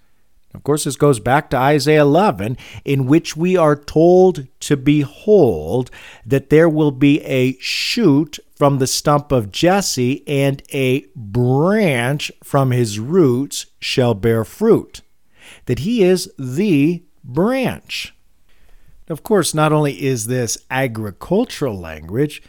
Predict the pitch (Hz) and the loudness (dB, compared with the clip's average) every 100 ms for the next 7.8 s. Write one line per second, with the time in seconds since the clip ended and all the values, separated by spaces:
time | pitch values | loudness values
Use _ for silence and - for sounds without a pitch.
0 | _ _ _ 165 156 208 175 - 135 131 | _ _ _ -6 -4 -4 -6 -8 -4 0
1 | 131 127 131 139 - - 170 180 202 240 | 2 2 0 -4 -12 -4 0 2 2 0
2 | - 165 123 101 85 71 - - - _ | -4 -6 -6 -8 -12 -18 -20 -20 -20 _
3 | _ _ _ _ _ 139 - 196 160 110 | _ _ _ _ _ -6 -4 -2 -2 -4
4 | _ _ _ _ _ 110 127 185 185 - | _ _ _ _ _ -4 0 0 0 -2
5 | 135 - - 175 151 131 110 - - 113 | -4 -6 -6 0 2 2 -2 -12 -20 -4
6 | 123 110 - - - 233 254 180 104 90 | -4 -4 -10 -12 -4 -2 2 2 0 -8
7 | _ _ _ 123 113 80 - | _ _ _ -6 -6 -10 -16